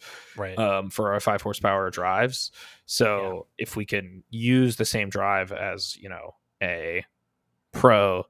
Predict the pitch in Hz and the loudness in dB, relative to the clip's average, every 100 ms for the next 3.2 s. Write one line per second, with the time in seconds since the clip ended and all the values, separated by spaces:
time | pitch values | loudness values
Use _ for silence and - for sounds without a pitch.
0 | _ _ _ _ _ _ - 98 90 - | _ _ _ _ _ _ -8 -8 -6 0
1 | 185 180 117 107 104 - 110 92 98 - | 4 6 4 0 -4 -8 -6 -6 -6 -4
2 | 98 104 147 - 101 92 95 90 95 98 | -2 6 6 6 -6 -6 -8 -8 -10 -12
3 | 95 | -10